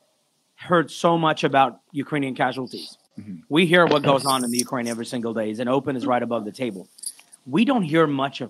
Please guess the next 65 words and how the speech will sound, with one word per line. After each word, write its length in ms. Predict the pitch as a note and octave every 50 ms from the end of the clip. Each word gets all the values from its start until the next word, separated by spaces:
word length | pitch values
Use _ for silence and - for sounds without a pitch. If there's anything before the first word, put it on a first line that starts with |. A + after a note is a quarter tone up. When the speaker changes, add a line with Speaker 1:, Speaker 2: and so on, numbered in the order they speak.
| - _
Speaker 1:
the 120 | C3+ A2+
Russian 340 | G#2+ A#2 A#2 A#2 - A#2+ G2+
casualties. 960 | F#2+ - G2+ G#2+ A2+ - - - - - - - - - _ _ - - - - _ - - - - - -
Speaker 2:
Well, 100 | D#3 D3+
the 120 | C#3 C3+ C3+ E3+
numbers 200 | F#3+ F#3 D#3+ -
you 80 | D3+ B2+
hear 200 | C#3+ D#3+ C#3+ B2+
are, 220 | A2+ A2 - - - G#2+
are 120 | G#2 - -
all 220 | A#2 A2+ A#2 C#3+
over 180 | C3 A#2 - A2+
the 80 | F#2+
place, 380 | - - - - - B2 B2 -
from, 220 | - - _ - C#3+
Speaker 1:
Yeah. 160 | C3+ A#2+ F#2+ F#2
Speaker 2:
uh, 180 | F2 F2+ - F#2+
the 140 | F#2 F#2+ F#2+ G2+ A2
U 80 | A2 G#2+
S 180 | G#2 G#2 F#2 -
and 100 | G2+ F2+
from 100 | F#2 F#2+
Ukraine, 400 | G2 G2 G2+ - A2+ G#2+ G2+ F#2+
and 80 | F#2+ F#2
then 160 | F2+ F#2 F#2 F2
what 100 | F2 -
the 80 | -
Russians 360 | - G2+ G#2+ - - - -
are 60 | - -
Speaker 1:
Right. 160 | C3 C3 B2+
Speaker 2:
reporting. 220 | G#2+ G2 F#2 - - - - - - -
But 80 | - A2+
I 20 | -
thought 180 | - G3 G#3
it 20 | G#3+
was 140 | F3 C3+
really 160 | D#3 D3+ C3+ B2+
interesting 320 | C3 B2+ C3 - - A#2
that 120 | F#2+ -
Pablo 280 | - A2+ A2 G#2+ G#2 F#2+
said, 280 | - - A2 G2+ F#2+ F#2
um, 320 | G#2 A2+ F#2 F2+ F2+ F2+ - - - _ -
y-, 80 | - - -
you 120 | C3 A#2
know, 100 | G#2+ G2+
Russia's 320 | G2 G#2+ G#2+ - B2 F#2+
a 60 | F#2 -
paper 300 | - - A#2 A2 - F#2
tiger. 500 | - - G#2+ A2 A2 F#2+ F2+ F2 E2 - _ _ _ - - _ _ _ _ _ _ _ _ _ _ _ _ -
I 40 |
wonder, 220 | D#3+ G3+ A#3+ A#3+ B3+
Speaker 1:
Yeah. 60 | D3
Speaker 2:
like, 100 | C#3 -
what, 340 | A#2+ A#2 B2 G3 A3+ C4+ -
what 200 | - C3 C#3 E3+
does 120 | A#3 G3+ D#3
this 180 | G3 F#3+ -
mean 180 | F#3+ F#3 F3+ E3+
in 100 | C#3+ B2
the 80 | A2
near 240 | G#2 G#2+ A2+ C3+ D3+
future, 440 | D3 - D#3 D#3 - - - C#3+ -
and 140 | - A#2+ B2
then 300 | A#2+ A2+ A2 G2+ F#2+ F#2 F#2
going 500 | B2 A#2+ B2 B2+ B2 A#2+ A2+ G#2+ G#2+